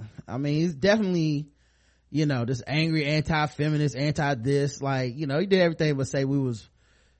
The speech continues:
in the pocket of Big Jew and shit, like he did on the, um,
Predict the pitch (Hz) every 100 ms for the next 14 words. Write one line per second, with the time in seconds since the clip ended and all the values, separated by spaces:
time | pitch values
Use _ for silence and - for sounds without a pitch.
0 | - 135 117 180 156 143 131 120 147 113
1 | 110 151 139 123 110 117 113 110 113 113
2 | 131 123 104 123 123 120 117 104 104 107
3 | 104 107